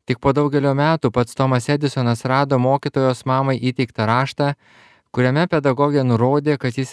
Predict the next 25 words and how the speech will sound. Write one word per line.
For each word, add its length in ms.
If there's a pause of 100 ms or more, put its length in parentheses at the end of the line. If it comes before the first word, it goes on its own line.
yra 160
protiškai 560
atsilikęs, 580
todėl 380
negali 400
mokytis 560
drauge 340
su 160
kitais 380
vaikais. 560 (760)
Perskaitęs 540
šią 160 (100)
išvadą 440
apie 200
save, 460
vienas 380
iškiliausių 580
pasaulio 560
protų, 540
užpatentavęs 960
net 320
tūkstantį 480
devyniasdešimt 800
tris 240
išradimus, 680